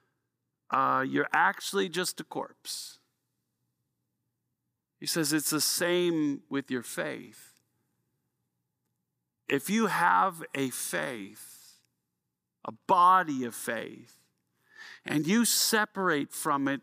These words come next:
the soul of loving acts of service for the poor and the vulnerable, your faith is not a living faith. It's a corpse.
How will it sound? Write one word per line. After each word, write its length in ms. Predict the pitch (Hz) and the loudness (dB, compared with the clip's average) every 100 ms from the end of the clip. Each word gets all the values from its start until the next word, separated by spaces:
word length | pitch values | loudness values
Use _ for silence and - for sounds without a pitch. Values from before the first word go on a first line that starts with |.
| - | -6
the 160 | 131 | -4
soul 1040 | 127 - - - 190 180 170 127 110 101 110 _ _ _ _ _ - | 0 0 0 0 0 0 0 -2 -4 -12 -18 _ _ _ _ _ -2
of 260 | 143 131 131 | -2 -2 -4
loving 800 | 143 170 185 190 165 196 190 180 - | 0 2 2 0 -2 -2 -2 -4 -2
acts 440 | 156 165 - - | -2 -2 -4 -8
of 100 | 143 | -6
service 540 | - 147 143 127 120 | -4 -2 -2 -2 -6
for 160 | - 131 | -6 -6
the 100 | 120 | -8
poor 540 | - - 160 160 156 - | -12 -6 -2 0 -2 -4
and 140 | 135 | -6
the 60 | 127 | -6
vulnerable, 800 | 117 127 131 135 120 117 107 - - - - | -4 -4 -2 -4 -4 -6 -8 -14 -18 -18 -16
your 240 | - 135 151 | 0 2 2
faith 640 | - - 180 175 190 - | 0 -2 0 2 0 -2
is 220 | 160 135 | -4 0
not 260 | 135 131 143 | 0 2 0
a 60 | 131 | -2
living 460 | 127 123 123 120 | -2 -4 -2 -6
faith. 960 | 110 - 120 98 98 110 - - - - _ _ _ _ _ _ _ _ _ _ _ _ - _ - | -6 -6 -6 -8 -14 -20 -20 -20 -20 -20 _ _ _ _ _ _ _ _ _ _ _ _ -20 _ -14
It's 180 | - - | -6 -6
a 40 | |
corpse. 880 | - - - - _ - - - - | -4 -2 -2 -2 _ -16 -14 -14 -16